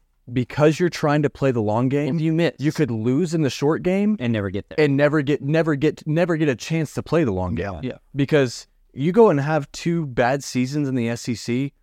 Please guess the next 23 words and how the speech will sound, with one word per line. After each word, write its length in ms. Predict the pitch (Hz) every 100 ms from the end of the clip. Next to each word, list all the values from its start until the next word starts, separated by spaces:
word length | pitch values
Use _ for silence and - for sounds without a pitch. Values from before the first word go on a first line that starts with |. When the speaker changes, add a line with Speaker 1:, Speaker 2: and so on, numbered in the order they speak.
| _ -
Speaker 2:
You're 140 | 131
Speaker 1:
the 60 | 135
Speaker 2:
done. 60 |
Speaker 1:
big 180 | 170 202
names 300 | 170 190 151
are 60 | 120
not 180 | 123 117
gonna 140 | 101
look 200 | 104 101
at 180 | 85 -
you 60 | 64
anymore. 420 | 82 82 113 113 -
Speaker 3:
Yeah. 120 | 90
Speaker 1:
And 140 | 117 127
it's 160 | 135
gonna 180 | - 143
take 360 | - 139 127 -
an 80 | 120
act 240 | 120 -
of 160 | 95 101
God 500 | 123 131 101 95 101 _ _ _ _ _
to 380 | - 139 120 110
change 920 | - - 156 147 123 98 95 - -